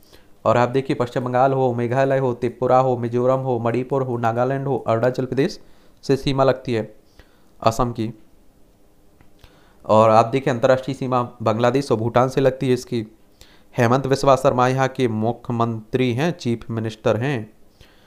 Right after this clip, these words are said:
और विधानसभा में एक सौ सत्ता-, एक सौ छब्बीस सीटें हैं,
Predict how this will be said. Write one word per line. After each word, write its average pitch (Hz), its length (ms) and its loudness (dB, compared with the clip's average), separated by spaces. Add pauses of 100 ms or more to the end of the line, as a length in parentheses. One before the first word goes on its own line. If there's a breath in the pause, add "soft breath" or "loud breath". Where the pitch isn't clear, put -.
(300 soft breath)
और 101 240 4
विधानसभा 117 520 4
में 131 100 0
एक 131 120 0
सौ 123 500 0
सत्ता-, - 720 0
एक 127 120 0
सौ 127 120 -4
छब्बीस 120 360 -4
सीटें 131 260 -4
हैं, 117 200 -6